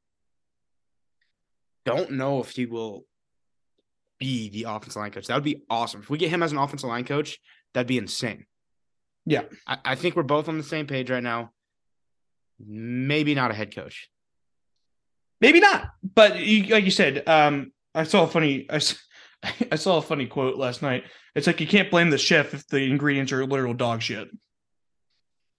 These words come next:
Speaker 1: Yeah. Agreed.
Speaker 2: And
Speaker 1: That's true.
Speaker 2: so,
Speaker 1: But what if
Speaker 2: uh,
Speaker 1: the chef, the chef put the dog shit in there?
Speaker 2: True, but like I said, this is, again, we're, obviously this is all hypotheticals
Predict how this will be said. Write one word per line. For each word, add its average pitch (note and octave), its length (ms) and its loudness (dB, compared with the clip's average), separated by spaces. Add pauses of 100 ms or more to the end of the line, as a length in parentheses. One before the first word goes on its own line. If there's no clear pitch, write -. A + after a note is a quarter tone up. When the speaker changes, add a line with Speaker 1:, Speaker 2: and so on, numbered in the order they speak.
(240)
Speaker 1:
Yeah. C#3 220 -2 (840)
Agreed. C3+ 380 -4 (1500)
Speaker 2:
And C#3 340 2
Speaker 1:
That's B2 140 -10
true. A2+ 300 -8 (1000)
Speaker 2:
so, D#3+ 220 4
Speaker 1:
But C3 80 2
what C3+ 60 4
if C3+ 60 6
Speaker 2:
uh, - 40 -2
Speaker 1:
the B2 60 -6
chef, C3 280 -8 (360)
the A#2 80 -14
chef B2+ 260 -6
put B2+ 140 -10
the B2 60 -16
dog A#2 200 -6
shit A2 140 -10
in A2 100 -10
there? G2 160 -16 (880)
Speaker 2:
True, E3 380 2 (240)
but D3+ 300 2 (280)
like E3 100 4
I D#3+ 40 2
said, C#3 260 -6 (360)
this F#3+ 280 2
is, G#3+ 180 0 (100)
again, C#3 360 -2
we're, D#3+ 240 0
obviously C#3+ 380 -2
this B2+ 140 -6
is C3 80 -8
all A#2+ 120 0
hypotheticals B2 600 -6